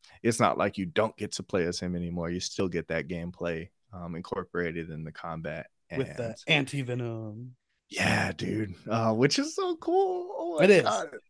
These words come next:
Speaker 1: so cool.
Speaker 2: It is.
Speaker 1: <laughs>
Speaker 2: It takes a little bit for that to kick off. And I was
Speaker 1: Mm-hmm.
Speaker 2: wondering, 'cause obviously, like,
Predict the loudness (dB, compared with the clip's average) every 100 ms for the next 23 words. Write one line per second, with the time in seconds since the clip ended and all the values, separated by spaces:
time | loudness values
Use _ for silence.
0 | _ -18 -4 0 2 2 0 4 6 6
1 | 8 8 12 12 12 12 10 8 6 6
2 | 6 4 -2 0 4 6 4 2 -4 4
3 | 8 8 8 10 10 10 8 8 6 0
4 | 0 -4 -8 _ _ _ _ 2 2 6
5 | 6 8 4 4 4 4